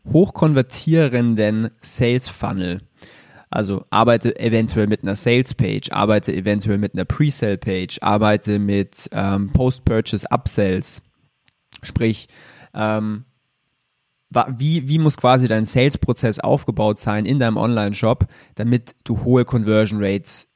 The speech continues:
erreichst? In dem Beispiel lag die Conversion Rate irgendwie bei zwei Komma acht bis drei Prozent. Da geht auf jeden Fall noch mehr. In meinen Projekten strebe ich immer so vier bis fünf Prozent an und so schaffst du es halt auch, den Traffic, den du einkaufst, nochmal richtig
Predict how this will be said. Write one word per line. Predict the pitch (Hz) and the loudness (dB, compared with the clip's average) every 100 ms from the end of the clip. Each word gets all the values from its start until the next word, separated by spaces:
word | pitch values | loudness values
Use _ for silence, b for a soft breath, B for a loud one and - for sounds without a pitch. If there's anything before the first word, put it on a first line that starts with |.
| - | -8
erreichst? | 101 - 95 87 - | -6 -4 -4 -6 -6
In | 104 | 0
dem | 127 156 | 2 4
Beispiel | 123 131 - 127 123 120 120 110 | 4 2 0 0 2 2 2 2
lag | 107 110 | 0 0
die | - | -4
Conversion | - 107 104 101 104 | -8 -2 -2 -2 -2
Rate | 98 95 | -4 -4
irgendwie | 101 107 107 | -8 -6 -6
bei | 95 95 | -2 -2
zwei | - - 101 | -2 -4 -2
Komma | - 98 | -2 -2
acht | - 104 - | -2 -6 -4
bis | - - | -6 -6
drei | - 104 | -4 -2
Prozent. | - - - 117 135 147 B B B B _ | 0 -2 0 2 2 0 B B B B _
Da | 110 | -2
geht | 107 127 107 | 2 2 2
auf | 107 120 | -2 2
jeden | 123 123 | 2 4
Fall | 110 104 | 2 2
noch | 101 | 0
mehr. | 104 123 147 151 - | 2 4 6 4 0
In | 107 | 0
meinen | 101 120 120 | 2 2 2
Projekten | 120 113 110 - 110 | 4 4 2 -2 -10
strebe | - - 110 | -8 -8 -6
ich | 101 | -4
immer | 101 | -4
so | 98 | -4
vier | - 117 101 | -4 -4 -4
bis | - | -4
fünf | 135 139 | -2 -2
Prozent | - 120 - 110 - | -4 -4 -2 -2 -2
an | 98 104 107 B B B - | -2 0 -2 B B B -6
und | 107 110 107 - b b b b b _ _ | -2 0 0 -6 b b b b b _ _
so | 117 147 | 2 2
schaffst | - 131 - | 4 2 0
du | |
es | 120 | -2
halt | 117 107 | -2 0
auch, | 101 110 | 0 0
den | - 101 | -4 -2
Traffic, | - 127 - | 2 2 0
den | 117 | -2
du | 107 | -2
einkaufst, | 69 104 131 127 107 107 117 | 0 0 0 2 4 2 0
nochmal | 110 110 | 2 2
richtig | 113 151 165 - 135 - | 2 0 0 -2 -2 -4